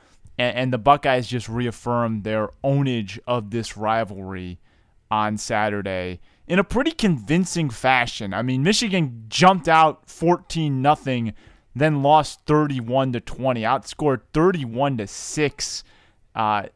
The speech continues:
in the, in the last three quarters. So the, the bottom line is, you know, while Michigan played an okay game to start,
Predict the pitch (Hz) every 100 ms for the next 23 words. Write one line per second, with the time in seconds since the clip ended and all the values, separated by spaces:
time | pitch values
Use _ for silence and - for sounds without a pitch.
0 | _ _ 135 131 123 135 123 113 123 135
1 | 127 - 127 123 - 120 123 107 95 -
2 | - 143 131 - - - - - 165 165
3 | 165 220 262 185 175 180 165 151 143 123
4 | 143 135 139 151 160 220 220 175 175 139
5 | - 165 165 160 143 120 - - - 131
6 | - 175 180 180 175 160 156 156 143 123
7 | - 143 143 139